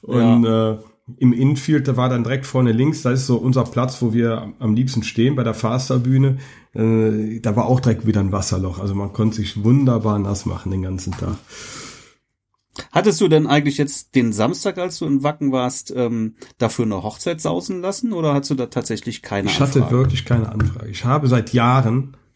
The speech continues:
Speaker 1: keine Anfrage für dieses Datum. Ich weiß nicht, woran es liegt, ob es an den Schuhschränken
Speaker 2: Wahrscheinlich,
Speaker 1: liegt.
Speaker 2: wahrscheinlich geht deine Zielgruppe zu Wacken.
Speaker 1: Ja, <laughs> das wär's. Das wär's natürlich.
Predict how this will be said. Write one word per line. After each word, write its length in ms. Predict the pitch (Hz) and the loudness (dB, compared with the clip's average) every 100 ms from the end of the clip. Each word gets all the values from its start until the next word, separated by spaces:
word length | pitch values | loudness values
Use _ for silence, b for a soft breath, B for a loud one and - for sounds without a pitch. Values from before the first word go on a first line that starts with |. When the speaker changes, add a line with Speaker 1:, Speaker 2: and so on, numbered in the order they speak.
| _ _ | _ _
Speaker 1:
keine 540 | 120 117 117 127 127 | 0 2 2 2 2
Anfrage 600 | 113 113 - 110 107 107 135 - | 2 0 0 -2 -2 -2 -4 -4
für 440 | - - - - 104 | -14 -12 -10 -4 -2
dieses 360 | 104 104 107 | -2 -6 -6
Datum. 360 | - 95 98 - | -8 -10 -10 -14
Ich 120 | 98 - | -12 -2
weiß 220 | 120 131 | 0 0
nicht, 120 | 113 110 107 | -2 -4 -8
woran 340 | 117 107 117 | -4 2 2
es 120 | 123 - | 2 2
liegt, 240 | 131 - | 0 0
ob 80 | 113 | -8
es 80 | 113 | -2
an 80 | 110 | 0
den 40 | |
Schuhschränken 180 | 107 - | 0 0
Speaker 2:
Wahrscheinlich, 480 | 131 - 123 131 151 | 0 2 4 4 4
Speaker 1:
liegt. 220 | 156 156 117 | 0 -4 -4
Speaker 2:
wahrscheinlich 560 | 120 - 127 139 139 | -4 0 2 2 2
geht 160 | 139 135 | 0 0
deine 180 | 135 131 | 2 0
Zielgruppe 480 | - 135 131 135 - | 0 -2 -2 -10 -6
zu 220 | - 131 | -4 -4
Wacken. 300 | 196 - - _ | -4 -8 -20 _
Speaker 1:
Ja, 460 | 185 - 233 180 - - 254 - | 2 4 4 0 -4 -2 0 0
<laughs> 240 | - 131 | -4 -8
das 260 | 175 151 - | -6 -4 -4
wär's. 340 | 190 139 - - 139 131 120 - | -2 0 -2 -6 -6 -4 -6 -4
Das 200 | 143 135 | -4 -2
wär's 240 | 165 131 | 0 0
natürlich. 420 | 131 107 104 98 | -2 -4 -6 -8